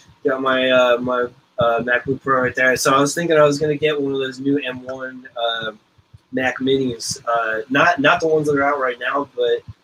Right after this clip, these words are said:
the second generation, which they're talking about is probably gonna drop around July 'cause it'll be, like, the M two at that point. Dude, the thing is, like, consistently just blowing everybody's minds, like, on other review boards.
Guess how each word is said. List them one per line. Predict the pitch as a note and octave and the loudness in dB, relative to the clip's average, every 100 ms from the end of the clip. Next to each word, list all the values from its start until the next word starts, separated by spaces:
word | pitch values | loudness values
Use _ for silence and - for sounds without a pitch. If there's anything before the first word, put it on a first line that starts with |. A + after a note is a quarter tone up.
| - - - | -20 -18 -2
the | A#2 A2+ | -2 0
second | - D3 C#3 D#3+ | -2 0 0 -2
generation, | C#3 D3+ D3 D3+ D#3 E3 D3+ | 0 0 2 2 0 -2 -2
which | C3+ B2+ - | -4 -4 -4
they're | B2 | -4
talking | - C#3 C3+ C3+ | -2 -4 -4 -4
about | B2+ | -6
is | B2 - | -8 -8
probably | B2+ B2 | -10 -10
gonna | A2+ | -8
drop | A2+ A#2 B2+ | -6 -6 -6
around | A#2 A2+ | -8 -8
July | A2 G2+ A2 A#2+ - | -10 -6 -4 -4 -8
'cause | A#2 | -10
it'll | A#2 A2 | -8 -8
be, | A#2 | -8
like, | A2+ A2 | -8 -8
the | - A2+ | -8 -8
M | A#2 A2+ - | -10 -12 -12
two | - B2 B2 B2 - _ _ - | -8 -6 -6 -10 -18 _ _ -10
at | A#2+ | -8
that | - C3 - | -4 -4 -4
point. | C#3+ C#3 - | -4 -4 2
Dude, | C#3+ C#3 C#3 _ - | 2 2 -4 _ -6
the | C3+ | -4
thing | D3+ E3 E3 | 0 0 2
is, | D3 C3+ | -2 0
like, | C3 A#2+ - _ - | 0 -2 -8 _ -12
consistently | - C#3 B2+ D3 C#3+ D3+ D3 C#3 C3+ C3 | -6 -4 -2 -2 -2 -2 -2 0 0 -2
just | A#2+ B2+ - - - | -2 -10 -12 -18 -12
blowing | B2 B2+ C3+ C3 | -4 -2 -2 -2
everybody's | B2 B2 A#2+ A#2 G#2+ | -4 -6 -10 -14 -14
minds, | A#2 A#2+ A#2 A2+ | -8 -8 -8 -12
like, | A2+ | -14
on | A2+ A2+ | -12 -12
other | A2+ A2+ | -8 -8
review | G#2+ G#2+ _ A2+ _ | -10 -20 _ -20 _
boards. | A2 A2+ A2 - - - | -6 -6 -6 -10 -12 -12